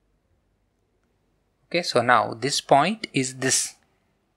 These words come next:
and this point is this one. So from this point now we have one vertical line of twenty-five M M. So from this we need to draw a vertical line.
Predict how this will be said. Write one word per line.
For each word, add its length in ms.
and 240
this 200
point 480
is 240
this 280
one. 160
So 200
from 320
this 200
point 300
now 200
we 160
have 240
one 260
vertical 480
line 420
of 300
twenty-five 480
M 140
M. 140
So 200
from 280
this 200
we 140
need 200
to 80
draw 440
a 80
vertical 460
line. 220